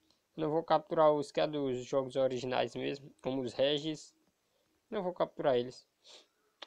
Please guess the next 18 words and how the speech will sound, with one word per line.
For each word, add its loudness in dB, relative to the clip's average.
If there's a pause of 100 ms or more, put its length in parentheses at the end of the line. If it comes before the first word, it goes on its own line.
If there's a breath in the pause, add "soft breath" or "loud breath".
(140)
Batalha -4
contra -8
o -6
Wally, 2
vou -6
aqui -10
dar 0
um -4
corte. -2 (1500)
Foi -2
de -2
boa. 2 (600)
Bora 0
logo. 0 (4000)
Rodear 0
por -8
aqui, -8
né? -2